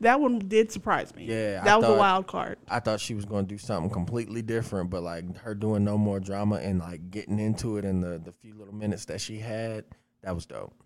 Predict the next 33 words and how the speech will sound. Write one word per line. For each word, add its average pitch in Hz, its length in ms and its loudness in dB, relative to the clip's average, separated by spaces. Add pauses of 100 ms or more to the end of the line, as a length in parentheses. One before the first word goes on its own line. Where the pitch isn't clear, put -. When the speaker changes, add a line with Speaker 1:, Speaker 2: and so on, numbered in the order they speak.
(120)
Speaker 1:
Yeah, 226 400 4
I - 40 4
watched 254 360 4
her 240 100 6
Breakfast 196 400 2
Club 175 240 4
interview 175 480 2
after 175 360 -2
that. 190 340 -4 (280)
Um, 151 340 0
Speaker 2:
Oh, 139 300 -2
I 135 120 -8
forgot - 320 -14
she - 200 -10
was 131 180 -10
on 120 180 -18
there. - 140 -16
Speaker 1:
She - 160 -2
was, 190 340 0
and 190 80 -8
she 214 140 -4
said, 208 180 2
he 208 140 6
asked 185 300 6
her 170 120 4
about 160 380 2
the 170 60 -12
song 180 340 0
choice, 147 340 -2
and 190 80 -6
he 190 80 -6
said 175 300 -4
that, 151 240 -4